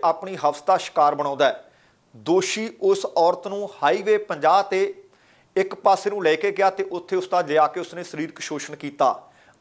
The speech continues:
ਅਗਲੀ ਘਟਨਾ ਫਿਰ ਸੋਲਾਂ ਨਵੰਬਰ ਨੂੰ ਤਕਰੀਬਨ ਸਵੇਰ ਦੇ ਪੌਣੇ ਕੁ ਸੱਤ ਵਜੇ ਇੱਕ ਔਰਤ ਏਅਰਪੋਰਟ ਰੋਡ ਅਤੇ ਹੰਬਰ ਵੈਸਟ ਪਾਰਕਵੇ ਦੇ, ਜਿਹੜਾ ਕਿ ਬਰੈਂਪਟਨ ਦੇ ਵਿੱਚ ਹੀ ਹੈ, ਉੱਥੇ ਬੱਸ ਸਟਾਪ ਤੇ ਖੜੀ ਸੀ। ਇਹ ਦੋਸ਼ੀ ਔਰਤ ਨੂੰ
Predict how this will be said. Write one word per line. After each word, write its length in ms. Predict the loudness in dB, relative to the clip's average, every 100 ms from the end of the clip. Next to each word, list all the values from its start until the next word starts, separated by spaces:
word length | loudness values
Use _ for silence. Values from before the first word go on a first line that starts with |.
| 4
ਅਗਲੀ 420 | 4 2 -6 -6 0
ਘਟਨਾ 340 | 0 0 -2
ਫਿਰ 180 | -2 -8
ਸੋਲਾਂ 500 | -10 -4 2 4 4
ਨਵੰਬਰ 360 | 0 -2 -2
ਨੂੰ 140 | -2 -8 -16 _ _ _ _ _ _ _ _
ਤਕਰੀਬਨ 500 | -4 0 0 0 0 0 -2 -6
ਸਵੇਰ 440 | -10 -2 2 2 2
ਦੇ 100 | 2 2 0
ਪੌਣੇ 300 | 0 0 -4
ਕੁ 120 | -6
ਸੱਤ 300 | -2 -2 0
ਵਜੇ 280 | -2 -2 -4 _ _ _ _ _ _ 0
ਇੱਕ 240 | 0 -2
ਔਰਤ 540 | 0 4 4 2 -6 0
ਏਅਰਪੋਰਟ 500 | 2 2 0 -2 0
ਰੋਡ 240 | 0 -2 -4
ਅਤੇ 200 | -2 0
ਹੰਬਰ 320 | -2 -2 -2 2
ਵੈਸਟ 280 | 0 0 -6
ਪਾਰਕਵੇ 600 | 2 4 4 0 -4 -2
ਦੇ, 220 | 0 -2 -6 _
ਜਿਹੜਾ 220 | 0 2
ਕਿ 160 | 2 -2
ਬਰੈਂਪਟਨ 460 | 0 0 0 -4
ਦੇ 100 | 0
ਵਿੱਚ 220 | 0 -2
ਹੀ 100 | 0
ਹੈ, 80 | 0
ਉੱਥੇ 340 | 0 -4 -6 -2
ਬੱਸ 300 | 0 0 -2
ਸਟਾਪ 340 | 0 0 0
ਤੇ 100 | -2
ਖੜੀ 200 | 0 -2
ਸੀ। 200 | -2 -8 -12 _ _ _ -20 -20 -2 0
ਇਹ 80 | 2
ਦੋਸ਼ੀ 520 | 2 0 -2 -8 -10 _ _
ਔਰਤ 340 | 4 4 2 -2
ਨੂੰ 280 | -8 -8